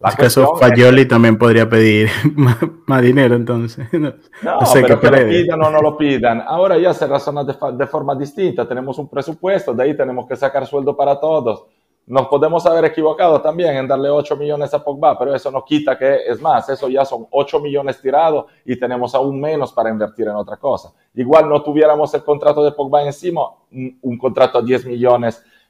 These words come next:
Speaker 1: a Rabiot se podría pensar mucho más, justo porque tienes a ocho millones de Pogba encima. Lo veo aún más difícil que acepten lo que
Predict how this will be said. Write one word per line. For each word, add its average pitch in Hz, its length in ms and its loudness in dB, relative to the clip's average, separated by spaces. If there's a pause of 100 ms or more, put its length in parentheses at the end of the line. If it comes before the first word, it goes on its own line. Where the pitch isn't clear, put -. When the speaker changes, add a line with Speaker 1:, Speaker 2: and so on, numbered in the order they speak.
(260)
Speaker 1:
a 123 140 6
Rabiot 147 400 6
se 135 100 -2
podría 117 380 0
pensar 123 600 0 (460)
mucho 123 320 -4
más, 123 400 -2 (100)
justo 151 280 -4
porque 143 240 0
tienes 135 320 -2
a - 40 -2
ocho 131 220 -4
millones 127 380 -6
de 120 80 -2
Pogba 120 300 -2
encima. 117 440 -4 (300)
Lo 120 160 6
veo 120 160 4
aún 113 260 2
más 113 180 -2
difícil 107 560 -8
que - 80 -4
acepten 101 680 -4 (400)
lo 120 200 4
que 104 220 0